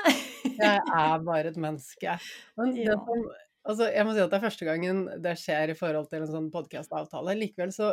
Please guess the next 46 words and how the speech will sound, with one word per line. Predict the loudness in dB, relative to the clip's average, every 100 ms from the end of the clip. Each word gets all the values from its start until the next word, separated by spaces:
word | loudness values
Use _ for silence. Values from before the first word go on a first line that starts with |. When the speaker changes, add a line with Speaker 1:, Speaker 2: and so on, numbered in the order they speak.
| -2
Speaker 2:
så, | -8 -2 2 4 2 0 -12 -20 _
ikke | -4
sant, | -2 -2
den | -6 -8 _
tidligere | -2 0 0 0
versjonen | -2 -4 -6 -4
av | -2
meg | 0
ville | 0 -2
jo | -4
kanskje | -6 -6
gått | -8 -8 -8 -8
inn |
i | -8
liksom | -8 -14 -10 -6
masse | -4 -6 -10
dårlig | -4 -2 -2 -4
samvittighet | -6 -8 -8 -10 -8
og | -8
skyldfølelse | -6 -6 -8 -10 -10 -14
og |
stress. | -16 -6 0 2 0 -6 -18 -20 -16 -8
Speaker 1:
Mm. | -6 -2
Speaker 2:
Eh, | 2 2 2
og | -2
så | -6
kjente | 0 0 0
jeg | -2
at | 0
jeg, | 0 -2 _ _ -4
jeg | 0
var | 0
litt | -2 0
glad, | 2 2
altså | 0
jeg | -4
er |
ikke | -4 -2 0
glad | 2 2 2 0
fordi | -6 -2 0
at | 0 0
vi | 0
rotet | 0 -4 -12 -8
til | -8 -6
tiden | -6 -6 -6 -2
din, | 0 0